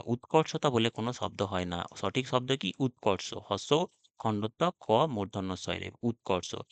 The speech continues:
পরের শব্দটি দেখো, উনিশ। হস্য উ দন্তান্ন হস্যই তালবস্য, উনিশ। হস্য উ দন্তান্ন হস্যই তালবস্য, উনিশ। কিন্তু যদি তোমরা লক্ষ্য করো, ঊনবিংশ, ঊনবিংশ শব্দটিতে কিন্তু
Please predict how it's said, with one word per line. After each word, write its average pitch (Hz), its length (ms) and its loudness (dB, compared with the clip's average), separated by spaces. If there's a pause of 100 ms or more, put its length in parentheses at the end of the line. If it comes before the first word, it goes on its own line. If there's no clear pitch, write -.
(200)
পরের 117 280 4
শব্দটি 135 380 2
দেখো, 127 220 4 (180)
উনিশ। 123 400 4 (440)
হস্য 107 380 2
উ 175 160 6
দন্তান্ন 113 480 0
হস্যই 127 340 0
তালবস্য, 98 460 2 (240)
উনিশ। 110 420 6 (120)
হস্য 98 260 -4
উ 143 120 4
দন্তান্ন 101 340 0
হস্যই 139 280 0
তালবস্য, 92 380 2 (120)
উনিশ। 110 340 4 (280)
কিন্তু 120 260 2
যদি 127 220 2
তোমরা 127 280 0
লক্ষ্য 110 320 0
করো, 107 240 4 (120)
ঊনবিংশ, 127 600 4 (420)
ঊনবিংশ 131 380 2 (100)
শব্দটিতে 143 600 0
কিন্তু - 360 -6